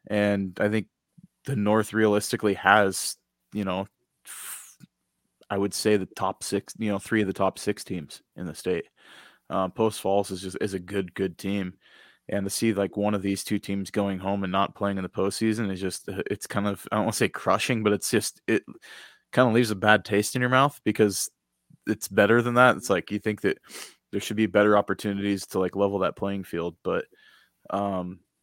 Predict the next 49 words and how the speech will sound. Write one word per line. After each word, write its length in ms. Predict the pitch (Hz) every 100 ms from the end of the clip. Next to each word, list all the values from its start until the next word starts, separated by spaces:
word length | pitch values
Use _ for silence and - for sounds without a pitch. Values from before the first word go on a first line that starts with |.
| _ _ -
you 100 | 98
know, 220 | 98 107
the, 200 | 104 95 -
the 80 | 104
system 400 | - 110 120 110
is 120 | 98
what 160 | 104
it 80 | 95
is, 160 | 107 104
and 100 | 98
you 40 |
have 80 | 95
to 80 | -
play 200 | - 98
within 320 | 101 - 95
the, 160 | 92 -
the, 160 | 95 - _ 101
the 80 |
guidelines 600 | 90 80 95 101 101 98 95
and 120 | 90
the, 160 | 87 - _ _ _ _ _ _ _
the 180 | 104 90 _ _ 107
rules 260 | 117 131
that 120 | 120 101
were 180 | 107
voted 480 | 104 98 110 127 123
on 180 | 131 127
by 140 | 123
coaches 480 | 110 127 131 127 107
at 100 | 110
one 180 | 107 113
point 260 | 113 110 98
in 60 |
time, 380 | 110 107 92 92 _ - - - _
uh, 220 | 101 101 98
to 180 | 107
use 180 | 104 101
these 180 | 104 101
max 280 | 101 101 -
preps 300 | 104 95 -
rankings 380 | 101 95 101 -
for 120 | 95
the 60 |
seedings, 440 | - 113 110 107 98
but, 220 | 101 90 98
like, 200 | 90 -
each 320 | 104 - - 98
league 300 | 104 98 92
gets 300 | 95 -